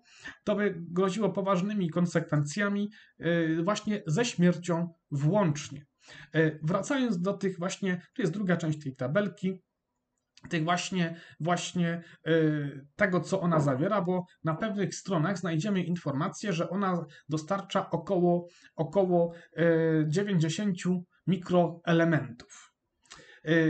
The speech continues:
mniej więcej dziewięćdziesiąt pierwiastków na Ziemi występuje naturalnie. A nie jest możliwe, żeby sól himalajska nam dostarczała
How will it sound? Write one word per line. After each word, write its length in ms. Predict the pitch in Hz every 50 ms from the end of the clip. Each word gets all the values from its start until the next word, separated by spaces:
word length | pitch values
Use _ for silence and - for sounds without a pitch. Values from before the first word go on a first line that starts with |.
| 151 - - - - _ _ _ _ _ _ _ _ -
mniej 200 | 180 220 247 262
więcej 280 | 330 330 311 294 233
dziewięćdziesiąt 640 | 185 233 226 220 214 185 233 226 - 220 202 180 - -
pierwiastków 680 | 175 156 151 170 190 180 - - - - 185 180 165
na 160 | 156 143 139
Ziemi 260 | 143 180 185 180 160
występuje 520 | 156 156 - - 156 143 147 147 160 151 143
naturalnie. 600 | 143 131 - - 143 131 113 104 95 87 - _ _ _ _ _ _ _ _ _ - - - - - _
A 80 | 160 185
nie 180 | 233 285 302
jest 180 | 240 202 170 180
możliwe, 440 | 185 185 151 147 175 196 202 196 180
żeby 480 | 160 170 165 165 170 170 165 160 - _
sól 300 | - - - 220 196 156
himalajska 720 | 151 190 180 160 151 170 190 160 147 - - - - 147 139
nam 260 | 147 165 175 156 135
dostarczała 920 | 143 165 160 - - 151 143 143 - - 160 156 151 156 156 147 147 147